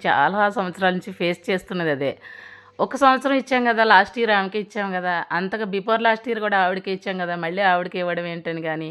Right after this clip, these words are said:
మొహమాటాలకు కానీ ఇలాంటి వాటికి వెళ్ళేలా ఉంటే పోటీలు అసలు పెట్టద్దండి, నాకు అసలు ఇష్టం ఉండదు అలాగా. అంటే నేను అబ్జర్వ్ చేసింది, నాకు నచ్చని విషయం, నేను చాలా వరకు పాజిటివ్ థింకింగ్‌తోనే ఉంటాను, అసలు నెగిటివిటీ అనేది దగ్గరకు కూడా రానివ్వను.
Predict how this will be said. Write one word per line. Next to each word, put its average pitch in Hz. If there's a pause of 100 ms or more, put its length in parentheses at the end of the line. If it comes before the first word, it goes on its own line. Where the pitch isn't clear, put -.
(540)
మొహమాటాలకు 202
కానీ 185
ఇలాంటి 185
వాటికి 180
వెళ్ళేలా 165
ఉంటే 160
పోటీలు 170
అసలు 160
పెట్టద్దండి, 147
నాకు 175
అసలు 135
ఇష్టం 170
ఉండదు 156
అలాగా. 143 (540)
అంటే 220
నేను 214
అబ్జర్వ్ 214
చేసింది, 180
నాకు 170
నచ్చని 185
విషయం, 160
నేను 170
చాలా 196
వరకు 277
పాజిటివ్ 214
థింకింగ్‌తోనే 214
ఉంటాను, 185
అసలు 175
నెగిటివిటీ 180
అనేది 175 (480)
దగ్గరకు 185
కూడా 208
రానివ్వను. 160